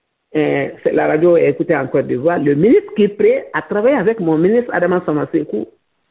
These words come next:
avec le ministre, euh, du Burkina, je les connais tous, le ministre Ndoye au Sénégal, c'était des, des, d'après eux-mêmes, c'était des ministres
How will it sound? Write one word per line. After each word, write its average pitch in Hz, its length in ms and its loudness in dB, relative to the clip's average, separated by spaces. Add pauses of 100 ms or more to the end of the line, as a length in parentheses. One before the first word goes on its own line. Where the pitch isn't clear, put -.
(760)
avec 240 360 -2
le 190 220 2
ministre, 220 920 2 (640)
euh, 165 120 2
du 175 160 2
Burkina, 165 580 2 (1160)
je - 140 -4
les 147 140 0
connais 131 280 -4
tous, 202 200 0 (280)
le 196 160 2
ministre 214 400 -2
Ndoye 180 440 2 (200)
au 160 120 0
Sénégal, 156 680 -2 (1040)
c'était 302 360 0
des, 190 220 0
des, 170 300 -4
d'après 185 380 0
eux-mêmes, 202 360 0
c'était 196 240 0
des 160 160 2
ministres 262 560 2